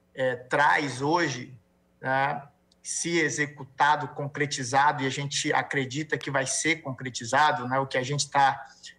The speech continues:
discutindo, né, não é uma questão de mérito, como colocou,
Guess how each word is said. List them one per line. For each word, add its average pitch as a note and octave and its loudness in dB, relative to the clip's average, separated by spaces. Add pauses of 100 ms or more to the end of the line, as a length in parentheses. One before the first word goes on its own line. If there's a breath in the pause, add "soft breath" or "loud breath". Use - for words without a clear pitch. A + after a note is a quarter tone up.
discutindo, C#3+ 0 (240 soft breath)
né, C#3+ 2
não D3 2
é D3 6
uma D3+ 6
questão C#3+ -2
de C3+ -2
mérito, D3 0
como C3+ -2
colocou, C3+ 2